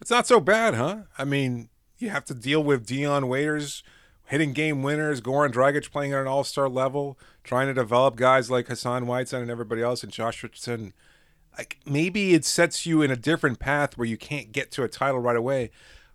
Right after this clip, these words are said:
But the reminder, yet again, only one team wins the N B A Finals every year.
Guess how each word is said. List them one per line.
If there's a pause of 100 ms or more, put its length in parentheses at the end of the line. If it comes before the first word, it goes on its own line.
But
the
reminder, (120)
yet
again, (380)
only
one
team
wins
the
N
B
A
Finals
every
year.